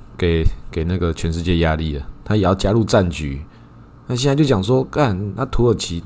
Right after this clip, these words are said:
加入战局，去说要打叙利亚那边，那，那这就不算入侵，就是那个世界的那个平衡，平衡势力什么的。干，美国的标准就现在看，看出来咯，但他跟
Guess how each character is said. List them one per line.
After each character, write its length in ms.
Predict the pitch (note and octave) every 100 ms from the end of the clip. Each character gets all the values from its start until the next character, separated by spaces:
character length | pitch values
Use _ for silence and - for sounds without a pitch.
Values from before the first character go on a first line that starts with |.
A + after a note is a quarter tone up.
| -
加 180 | G#2
入 140 | G#2 G#2+
战 280 | - F#2+ D#2+
局， 340 | - - - -
去 360 | - G2+ F#2 -
说 180 | - F2
要 60 |
打 240 | F2+ - -
叙 180 | -
利 140 | F2+ F2
亚 120 | -
那 160 | F#2+ E2
边， 240 | C#2 D2 C#2
那， 200 | G2 F2+
那 80 | A2
这 120 | G#2+
就 100 | A#2
不 60 | G#2
算 140 | G#2
入 140 | A#2+ B2
侵， 240 | A#2 A2
就 80 | G#2
是 160 | A2+ B2
那 140 | A2+
个 300 | G#2+ G2+ F#2+ - -
世 200 | - -
界 220 | A2+ B2+
的 140 | G2 G2
那 160 | G#2+
个 300 | F#2+ F#2 F2+ - - - - - - - - - - -
平 180 | - A2
衡， 200 | A2 G#2+ G#2
平 180 | A2
衡 140 | A2 G#2+
势 200 | G#2 A2
力 200 | G#2+ F2+
什 120 | F2
么 80 | E2+
的。 140 | D#2+ D2 -
干， 280 | A#2+ D#2+ - - - - - -
美 120 | F2+
国 160 | F#2
的 80 | G2
标 200 | G2 A2+
准 180 | A#2 F2
就 120 | F2
现 160 | F#2+ G2+
在 160 | G2 F#2+ -
看， 320 | - G#2 G2
看 140 | G2+ A#2
出 140 | G#2+
来 100 | G2
咯， 160 | E2+ E2+
但 120 | A2+
他 120 | A#2
跟 100 | A#2